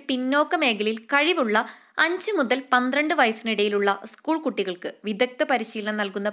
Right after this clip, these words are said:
പദ്ധതിയാണ് സ്പ്രിന്റ്. അതായത്, അത്ലറ്റിക്സിനായുള്ള പരിശീലന പദ്ധതിയാണ്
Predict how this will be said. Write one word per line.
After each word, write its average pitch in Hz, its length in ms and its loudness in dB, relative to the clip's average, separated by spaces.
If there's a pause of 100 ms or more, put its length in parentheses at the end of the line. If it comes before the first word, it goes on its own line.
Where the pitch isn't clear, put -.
പദ്ധതിയാണ് 247 540 -2 (380)
സ്പ്രിന്റ്. 190 520 -2 (280)
അതായത്, 285 240 4 (180)
അത്ലറ്റിക്സിനായുള്ള 311 920 0 (100)
പരിശീലന 220 480 0 (100)
പദ്ധതിയാണ് 247 520 -2